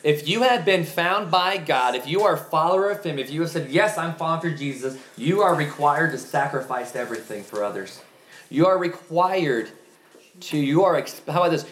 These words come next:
You are expected by God to encourage others with your words. You're expected by God to, yeah, have, be angry about certain things, but to d-, deal with your anger appropriately, going to that person and reconciling with them.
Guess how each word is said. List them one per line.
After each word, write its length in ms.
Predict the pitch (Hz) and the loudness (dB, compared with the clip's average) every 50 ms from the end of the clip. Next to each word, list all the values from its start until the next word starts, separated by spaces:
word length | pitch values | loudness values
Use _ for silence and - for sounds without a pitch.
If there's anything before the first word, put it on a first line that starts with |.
| - | -10
You 160 | - 147 185 | 0 2 4
are 120 | 190 170 151 | 4 4 2
expected 760 | 123 120 - - - - - - 165 180 180 - 190 175 151 | 0 -2 -6 -12 -18 -18 -4 0 0 0 0 0 -4 -4 0
by 200 | 151 143 139 143 | 2 2 2 2
God 360 | 139 - 135 123 123 120 120 - | 0 0 2 2 2 0 0 -4
to 120 | 131 117 | -4 -4
encourage 460 | 113 113 110 - - 135 135 127 131 | -6 -6 -8 -6 -2 -2 -2 -2 -2
others 240 | 123 110 110 107 101 | -2 -4 -4 -4 -6
with 160 | 104 104 92 | -6 -8 -6
your 140 | 98 98 95 | -6 -6 -4
words. 340 | 92 92 90 87 87 - - - - - - - - - _ _ - - - - - - - | -4 -6 -6 -8 -10 -14 -8 -8 -8 -8 -8 -14 -18 -20 _ _ -20 -20 -20 -20 -20 -20 -6
You're 140 | - 139 175 | 0 0 0
expected 640 | 190 - - - - - 220 190 190 - 185 170 147 | 2 0 -4 -10 -2 0 2 2 2 0 -2 -2 0
by 220 | 147 143 135 127 | 2 0 0 0
God 420 | 120 - 127 123 117 110 104 104 - | -2 -2 -2 0 0 -2 -4 -6 -8
to, 60 | 127 | -6
yeah, 160 | 135 160 175 | -2 0 0
have, 220 | 156 147 135 - 123 | 0 0 -2 -4 -4
be 160 | 139 139 123 | -8 -8 -6
angry 240 | 135 151 151 143 127 | -6 -6 -4 -4 -2
about 200 | 117 120 110 - | -2 -4 -4 -4
certain 280 | - 131 117 113 113 | -6 -8 -8 -8 -10
things, 420 | 107 - 131 135 131 113 107 107 - - - _ _ | -10 -8 -8 -6 -6 -6 -8 -12 -16 -20 -20 _ _
but 140 | - 127 127 | -6 -4 -4
to 80 | 131 123 | -4 -8
d-, 160 | - - - 92 113 120 | -8 -10 -12 -14 -14 -12
deal 160 | 117 135 151 165 | -4 0 2 4
with 160 | 170 170 147 | 4 4 4
your 160 | 151 147 - | 2 2 0
anger 260 | 120 123 127 127 127 | 0 -2 0 0 0
appropriately, 640 | 123 123 - - 156 156 156 156 147 139 120 117 113 | 0 0 -2 0 0 0 0 0 -2 -4 -2 -2 -4
going 360 | 113 - 120 - 139 147 151 | -4 -2 -2 -2 0 0 -2
to 80 | 147 135 | 0 0
that 200 | 135 127 - - | 0 0 0 -2
person 340 | 131 123 117 - - 123 110 | -4 -4 -4 -4 -8 -10 -10
and 260 | 107 107 107 98 95 | -10 -10 -10 -6 -2
reconciling 920 | 110 120 123 120 123 113 - - 113 104 104 104 104 104 104 104 101 95 98 - - - - - - | -2 -2 -2 -4 -8 -12 -6 -6 -6 -6 -6 -6 -8 -6 -6 -8 -10 -10 -14 -20 -20 -20 -20 -16 -6
with 280 | 104 113 113 110 - | -2 -2 -2 -2 -2
them. 200 | 117 104 101 98 | -4 -4 -4 -6